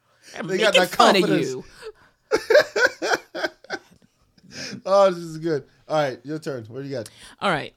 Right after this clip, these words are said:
Speaker 1: In the movies, usually it's in horror movies or thrillers or something like that, where someone sees something. See, someone sees something that's so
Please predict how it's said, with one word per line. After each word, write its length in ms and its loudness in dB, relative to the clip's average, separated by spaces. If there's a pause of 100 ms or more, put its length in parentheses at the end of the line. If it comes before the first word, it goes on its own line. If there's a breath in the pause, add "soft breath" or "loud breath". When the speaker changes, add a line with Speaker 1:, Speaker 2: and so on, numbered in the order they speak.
(920)
Speaker 1:
In 120 0
the 60 2
movies, 640 -2
usually 300 -8
it's 140 -8
in 320 -8
horror 280 -4
movies 680 -8
or 140 -6
thrillers 460 -8
or 60 -8
something 320 -8
like 200 -8
that, 240 -2
where 100 -4
someone 380 -4
sees 500 -4
something. 480 -12
See, 240 -8 (100)
someone 280 -4
sees 240 -8
something 320 -8
that's 180 -8
so 380 0